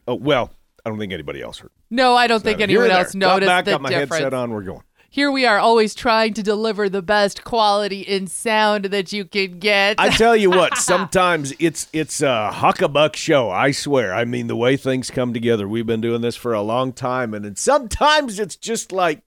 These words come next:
Speaker 1: just that close on the edge, right?
Speaker 2: Well, you know what? That go-, that is about how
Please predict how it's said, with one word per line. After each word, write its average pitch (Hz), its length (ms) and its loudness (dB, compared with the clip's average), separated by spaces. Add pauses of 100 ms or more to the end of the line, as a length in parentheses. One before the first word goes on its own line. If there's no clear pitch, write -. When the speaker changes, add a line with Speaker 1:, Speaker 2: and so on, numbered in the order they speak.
(160)
Speaker 1:
just 175 260 -10
that 147 320 -2
close 135 340 -4
on 104 120 -6
the 107 160 -10
edge, 101 260 -6
right? 92 320 -14 (300)
Speaker 2:
Well, 294 200 2
you 254 140 -2
know 277 140 0
what? 254 140 -2
That 349 260 0
go-, 302 260 0
that 349 180 0
is 370 120 -2
about 269 240 0
how 214 240 -2